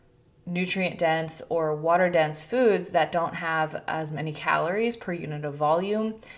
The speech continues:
so that we can eat more physical food and feel fuller without having as many calories.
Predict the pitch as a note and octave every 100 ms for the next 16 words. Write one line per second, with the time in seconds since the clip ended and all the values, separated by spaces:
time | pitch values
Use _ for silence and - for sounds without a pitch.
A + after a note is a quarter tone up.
0 | - - F#3+ F#3 F#3 E3 G3+ F3 F3 E3+
1 | E3+ E3 - - - G3 F3 E3+ E3 D#3
2 | D#3+ F#3+ - - E3 D#3+ - F3 E3 D#3+
3 | - A#3+ G#3+ F3+ F3+ - - - F3 F3
4 | E3+ E3 D#3+ D#3 D#3 D3+ - D3+ D3 F2+
5 | - -